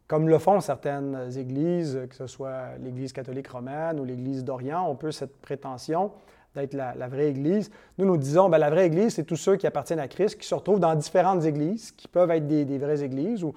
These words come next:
on peut être un vrai chrétien et pas appartenir à une vraie Église. Euh, mais, euh, donc, on, on doit reconnaître que le gouvernement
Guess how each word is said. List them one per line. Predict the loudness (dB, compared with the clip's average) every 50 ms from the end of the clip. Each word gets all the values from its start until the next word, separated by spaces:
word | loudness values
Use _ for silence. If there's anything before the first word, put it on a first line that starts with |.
| -12 -20 -20 -20 -14 _
on | -8
peut | 0 4 4 6 8 8 8 8
être | 6 4 2 -2 -6
un | -6 -6 -6 -6 -6
vrai | -2 0 0 0
chrétien | 2 0 -2 0 2 2 2 2
et | 2
pas | 4 4 4
appartenir | 4 4 2 0 0 0 2 0
à | 0
une | 0
vraie | 2 4 4 4
Église. | 4 2 2 0 0 0 0 -4 -6 -10 _ -20 -20 -20 -20 -20 -20 _ _
Euh, | -4 -2 -2 -2 -2 -2 -4 -4 -8 -10 -12 _ _ _ _ _ _ _ _
mais, | -6 0 4 4 6 6 6 6
euh, | 6 4 4
donc, | 4 4 4 2 0
on, | -4 -4 -2 -2
on | -2 -2 0
doit | 2 4 6 6 6 6 4
reconnaître | 2 2 0 2 2 2 4 4 4 2 2
que | 2 4 6 6 6 4 0 -4 -12 -12 -8
le | -6 -4 -2 -2 0 0 -2 -2
gouvernement | -2 0 0 4 6 6 6 6 4 2 2 2 2 0 0 -2 -4 -6